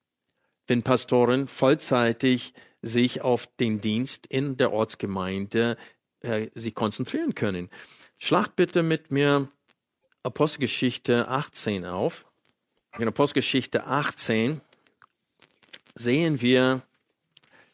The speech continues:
dass Paulus die ganze Zeit arbeiten musste, bis gewisse Brüder aus, äh, Mazedonien kamen. Ich muss selber die Stelle kurz aufschlagen.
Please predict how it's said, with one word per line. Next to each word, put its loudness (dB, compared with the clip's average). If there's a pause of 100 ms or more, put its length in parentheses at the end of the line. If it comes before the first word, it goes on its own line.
dass 0 (440)
Paulus 6 (1000)
die -2
ganze 4
Zeit 2
arbeiten 2
musste, -2 (800)
bis 2 (100)
gewisse 2
Brüder 2
aus, -2 (200)
äh, 0 (280)
Mazedonien 0
kamen. -6 (1000)
Ich -20
muss -8
selber 0
die -8
Stelle -4
kurz -10
aufschlagen. -12